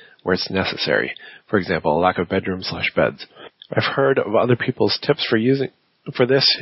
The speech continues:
using other rooms or different times of day, et cetera.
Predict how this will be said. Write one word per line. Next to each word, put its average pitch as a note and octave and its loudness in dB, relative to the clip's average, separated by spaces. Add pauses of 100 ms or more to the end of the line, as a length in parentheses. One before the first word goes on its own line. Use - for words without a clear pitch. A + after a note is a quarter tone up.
(180)
using A2 0
other G#2 6
rooms B2 2 (340)
or F2+ 0
different F#2+ -2
times G2 0
of - -12
day, A2+ 2 (320)
et B2+ -14
cetera. G2 2